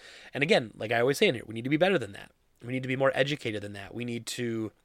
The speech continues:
be smarter, and we need to, you know, e-, and I'm not saying you don't have to work this out in your head. Like,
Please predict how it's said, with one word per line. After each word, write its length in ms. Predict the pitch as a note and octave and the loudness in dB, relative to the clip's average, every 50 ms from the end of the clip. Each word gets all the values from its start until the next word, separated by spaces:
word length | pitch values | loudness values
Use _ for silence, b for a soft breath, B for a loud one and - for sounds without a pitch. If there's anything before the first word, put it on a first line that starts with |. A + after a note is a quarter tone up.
| _ _ _ _ _ _ _ _ _ _ - - - | _ _ _ _ _ _ _ _ _ _ -20 -12 -6
be 140 | - C#3 C#3 | -4 -4 -2
smarter, 720 | - - - - - C#3+ E3+ G3 - B2 G#2+ G#2 A2+ - B B B B B B B | -2 -4 -6 -6 0 0 2 2 2 0 0 -4 -6 -8 B B B B B B B
and 140 | B C3 C3+ | B -4 -2
we 60 | C#3 | 0
need 160 | C#3+ D3+ D3 - | 0 0 0 -2
to, 320 | - - D3+ C#3+ C#3+ C3+ - _ _ _ _ _ _ _ - | -2 -2 -2 -2 -2 -4 -6 _ _ _ _ _ _ _ -8
you 120 | D#3 D3+ | -4 -4
know, 120 | C3+ C3 - | -2 -2 -4
e-, 260 | - F#3+ F#3+ - - - - | -6 -10 -12 -12 -14 -16 -10
and 140 | - G#3 B3 | -6 -2 0
I'm 80 | C#4 C#4+ | 0 0
not 120 | D#4 C#4 | 0 -2
saying 180 | - - F#3 E3+ | -2 -2 -2 0
you 40 | |
don't 80 | D#3 D3+ | 0 -2
have 60 | - | -2
to 80 | - B2 | -2 -2
work 180 | A#2 B2+ B2+ | 0 0 -2
this 140 | - B2 - | -2 -4 -2
out 100 | C3+ B2 A#2 | -2 -2 -2
in 60 | A#2 | -2
your 80 | A2 | -6
head. 300 | G#2 - C#3+ E3 D#3 D3 | 0 2 4 4 4 4
Like, 200 | C#3+ C#3 C#3 - | 2 0 -2 -2